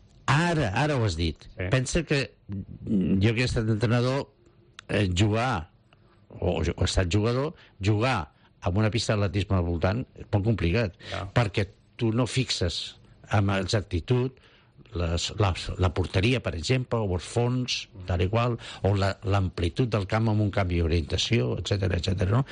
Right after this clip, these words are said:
Speaker 2: Canvien les referències.
Speaker 1: Molt.
Speaker 2: Sí.
Speaker 1: Molt, molt, molt. I sempre és millor, a més, el públic està més a prop, sempre tendeix a pressionar molt més, sempre tendeix a,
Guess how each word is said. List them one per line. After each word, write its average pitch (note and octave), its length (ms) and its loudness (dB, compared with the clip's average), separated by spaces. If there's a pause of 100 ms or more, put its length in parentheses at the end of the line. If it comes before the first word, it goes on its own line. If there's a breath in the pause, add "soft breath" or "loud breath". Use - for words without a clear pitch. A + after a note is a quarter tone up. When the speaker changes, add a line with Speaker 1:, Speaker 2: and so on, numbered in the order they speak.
(140 loud breath)
Speaker 2:
Canvien D3 340 0
les C3+ 100 -2
referències. F#2 600 -4
Speaker 1:
Molt. G2 240 0 (160)
Speaker 2:
Sí. - 160 -12 (460 loud breath)
Speaker 1:
Molt, G2 160 2
molt, F#2 120 0
molt. E2 300 -4 (320 loud breath)
I G#2+ 160 4
sempre C#3 320 0
és C3 120 -4
millor, C3 360 2
a B2 80 -2
més, C3 240 -2
el G#2+ 160 -2
públic A#2 320 0
està G#2+ 160 -2
més G2 160 2
a - 80 0
prop, B2+ 460 -2 (420 loud breath)
sempre A2 320 0
tendeix G#2 480 0
a G2+ 80 -2
pressionar G2 800 2 (160)
molt G2+ 180 4
més, A#2+ 400 2
sempre G#2+ 300 0 (480)
tendeix F#2+ 480 2
a, G#2 60 0